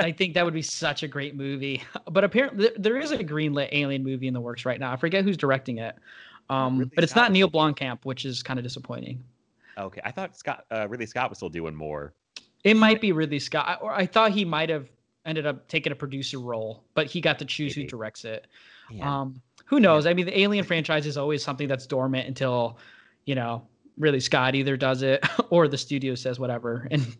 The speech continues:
Speaker 1: and goes off and does whatever
Speaker 2: I feel
Speaker 1: they
Speaker 2: like it's
Speaker 1: want.
Speaker 2: one of those things where we'll get a lot more in the future. Like, they'll just start pumping 'em out. Like, you'll put the Aliens in, like, in a city in present day, or they'll put them, like,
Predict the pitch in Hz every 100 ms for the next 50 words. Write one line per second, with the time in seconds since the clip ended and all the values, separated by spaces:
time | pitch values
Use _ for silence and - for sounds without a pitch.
0 | - 147 135 127 117 113 127 120 120 117
1 | 117 254 123 - 131 135 113 120 113 113
2 | 110 92 92 101 92 87 90 90 90 95
3 | 87 - 85 - 104 104 107 87 85 -
4 | - - 95 92 - 95 90 - _ _
5 | _ _ - 92 92 82 82 87 82 82
6 | - - _ - 107 - 117 98 98 92
7 | 87 85 87 85 80 80 - _ _ _
8 | _ _ _ 95 95 - 131 104 85 82
9 | 92 104 104 92 85 85 78 73 82 85
10 | - 98 95 87 82 85 80 -